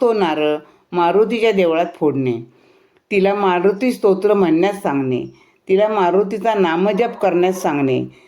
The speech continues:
त्यासारखे उपाय करता येतात. मारुतीचा नामजप अखंड करणाऱ्याला मारुतीची शक्ती व चैतन्य अखंड लाभते. त्यांचे आसुरी शक्तीपासून सदैव रक्षण होते. म्हणून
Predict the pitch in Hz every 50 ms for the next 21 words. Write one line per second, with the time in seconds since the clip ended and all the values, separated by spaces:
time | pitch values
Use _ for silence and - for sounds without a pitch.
0 | _ _ _ _ - 202 190 208 220 208 254 220 214 190 233 226 226 202 180 -
1 | - 190 196 196 196 196 170 170 - 180 160 147 139 131 - 131 113 110 - -
2 | _ _ _ _ - - 165 170 165 165 170 196 226 - 269 254 - - 226 208
3 | 196 180 160 160 175 196 220 202 170 165 151 139 - - - - 160 160 - -
4 | 208 240 247 247 254 247 226 190 165 165 170 165 165 156 151 143 143 139 135 139
5 | 139 - - _ _ _ - 175 175 180 175 175 185 208 214 196 247 240 202 226
6 | 247 196 - 220 190 190 - - - 185 165 165 170 190 196 190 - 190 170 170
7 | 170 190 220 220 220 220 214 202 196 190 190 - - _ _ - 160 160 - -
8 | 208 226 247 247 226 202 156 139 127 131 - - 135 120 117 117 - _ _ _
9 | _ _ _ - 196 170 165 165 - 208 214 - - 175 - - 226 247 254 247
10 | - 220 190 - - 208 185 190 185 190 190 190 190 185 - 185 160 156 190 220
11 | 233 247 240 208 185 190 - - 196 190 160 135 131 131 139 123 120 120 - _
12 | _ _ _ _ _ - 185 185 185 196 233 247 220 190 180 175